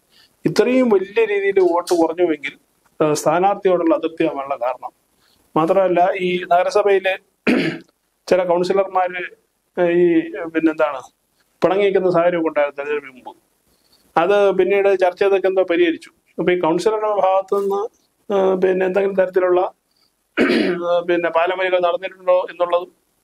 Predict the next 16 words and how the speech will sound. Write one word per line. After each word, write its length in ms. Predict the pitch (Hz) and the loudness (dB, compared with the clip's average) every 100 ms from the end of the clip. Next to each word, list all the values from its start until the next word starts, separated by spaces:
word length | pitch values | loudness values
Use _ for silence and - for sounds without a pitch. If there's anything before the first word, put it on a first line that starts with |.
| _ | _
ഏ, 260 | 190 170 156 | -2 0 0
സംശയമുണ്ട്. 500 | 160 180 180 - - - _ _ _ _ _ _ | 0 0 2 0 -4 -18 _ _ _ _ _ _
അപ്പൊ 100 | 156 | 0
എൻ-, 300 | 165 180 220 | 2 0 0
എന്തായാലും 640 | 175 180 208 233 226 220 220 | -2 -2 0 0 2 0 2
ശരി, 220 | 190 185 - - | 2 0 -4 -6
ഇത് 440 | 185 175 180 190 170 | -4 0 2 2 0
കൃഷ്ണകുമാറിന്റെ 840 | 170 214 226 214 196 180 175 165 277 _ _ _ _ _ _ | -2 0 0 0 -2 -2 -2 -4 -6 _ _ _ _ _ _
പാലക്കാടിലെ 540 | 143 165 190 196 190 180 | 0 0 2 0 2 0
രാഷ്ട്രീയ, 540 | 147 156 - 190 185 | 2 0 2 2 4
ഏ, 440 | 175 147 - - 147 _ | 2 -2 -8 -20 -20 _
പിന്നെ 180 | 151 139 | -8 -8
ഭാവിക്ക് 440 | 127 156 165 170 | -4 -2 -2 0
ഇത് 180 | 165 156 | 0 2
വലിയൊരു, 380 | 147 143 151 143 - _ _ _ _ | -2 0 0 -2 -10 _ _ _ _
ഏ, 40 | - | -2